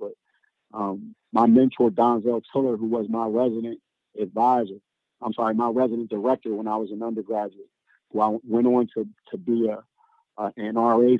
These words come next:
for him. He helped me develop into the man I am today. Um, you know, a lot of, when people see me, um, when I'm dressed, I wear bow ties. That's my signature. And that's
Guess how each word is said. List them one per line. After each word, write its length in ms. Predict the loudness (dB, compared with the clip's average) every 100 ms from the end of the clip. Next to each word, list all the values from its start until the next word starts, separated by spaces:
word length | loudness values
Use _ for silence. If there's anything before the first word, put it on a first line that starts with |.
| 0
for 120 | -4
him. 260 | -4 -10 -14 _ _ _ _ _
He 260 | _ 0 2
helped 300 | 4 4 0
me 220 | -4 -4
develop 460 | -2 -6 -4 -4 -6
into 280 | -10 -10 -6
the 100 | -4
man 280 | -2 -2 -2
I 120 | -6
am 200 | -10 -16 -16
today. 300 | -12 -10 -12 _ _ -20 -20 -20 _ -4
Um, 540 | 2 2 2 -4 -12 -20 _ 2
you 80 | 6
know, 200 | 8 8
a 20 |
lot 240 | 6 4 2
of, 140 | -2 _ _ _ _ -12
when 240 | -10 -10
people 340 | -6 -4 -4 -8 -2
see 200 | 0 0
me, 420 | 0 -2 -4 -8 _ _ _ _ _
um, 180 | -12 -10
when 120 | -6
I'm 180 | -4 -4
dressed, 360 | 2 4 4 2 -2
I 120 | 0
wear 260 | 2 0 0
bow 240 | 4 4
ties. 240 | 2 -12 -16 _ -8
That's 200 | -6 -6 -6
my 200 | -6 -6 -2
signature. 480 | -4 -4 -14 -20 _ _ _ _ _ _ _ _ -8
And 180 | -4 0
that's 220 | 0 0